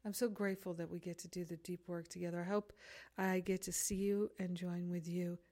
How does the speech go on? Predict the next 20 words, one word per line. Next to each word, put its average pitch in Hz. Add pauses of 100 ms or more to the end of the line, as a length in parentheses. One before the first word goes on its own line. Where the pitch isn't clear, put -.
(120)
soon. 165 (580)
God 185
bless 190
you. 254 (120)
I 175
love 180
you 214
and 185
appreciate 185
you. 196 (440)
I 170
thank 175
God 170
for -
you. 160 (460)
Have 190
an 185
amazing 190
day 165 (340)
relinquishing 175